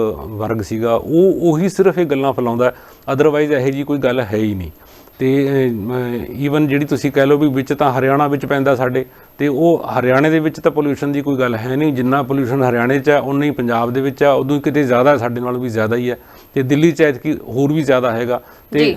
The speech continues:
Speaker 1: ਨਾ ਹੀ ਸ-, ਇੱਧਰੋਂ ਪੰਜਾਬ ਤੋਂ ਜਿਹੜੀ ਹਵਾ ਚੱਲਦੀ ਹੈ ਦਿੱਲੀ ਵੱਲ, ਉੱਤਰ ਦੱਖਣ ਵੱਲ ਨਹੀਂ ਚੱਲਦੀ।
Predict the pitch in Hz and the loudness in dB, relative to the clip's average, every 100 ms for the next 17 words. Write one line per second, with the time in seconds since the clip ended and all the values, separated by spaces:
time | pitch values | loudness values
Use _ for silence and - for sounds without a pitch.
0 | 113 135 127 147 170 156 139 - 147 170 | -2 2 4 4 0 -2 -8 -6 -2 0
1 | 165 147 135 135 123 151 143 143 147 120 | 0 0 0 0 0 -4 -2 0 -2 0
2 | 113 123 127 123 123 131 123 120 123 123 | -2 0 0 0 0 0 2 0 0 0
3 | 127 - 113 131 120 120 123 123 113 131 | -2 -6 -4 -2 -2 -2 0 0 -2 -2
4 | 135 123 120 | 0 0 -2